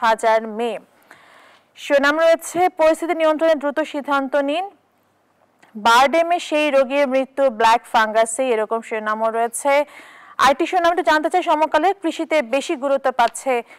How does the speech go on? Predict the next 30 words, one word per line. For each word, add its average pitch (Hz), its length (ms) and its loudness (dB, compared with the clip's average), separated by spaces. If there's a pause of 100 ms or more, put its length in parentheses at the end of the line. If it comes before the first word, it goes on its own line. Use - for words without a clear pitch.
(160)
যান্ত্রিকীকরণ।" 240 960 -4 (960)
ডেইলি 262 240 0
সান 254 200 -2
রয়েছে 233 280 -2
আমার 220 200 -2
কাছে 226 180 -6
দর্শকের 214 380 -4
পর, 247 120 -2
তারা 226 220 2
শিরোনাম 233 300 -4
করেছে, 247 580 0 (360)
"Crimes 277 360 2
increase 247 920 -4
during 240 300 2
lockdown।" 214 520 -2 (680)
এছাড়া 247 320 0
শিরোনাম 247 320 -2
রয়েছে, 254 380 -2 (180)
"Take 277 220 -2
collective 269 380 -2
efforts 277 680 -2
to 247 60 -6 (120)
build 226 280 0 (280)
greener 240 280 0 (100)
future।" 226 400 -8 (960)
আরও 220 440 2
শিরোনাম 233 380 -2
যদি 247 120 -2
জানাতে 240 360 0
চাই, 262 340 4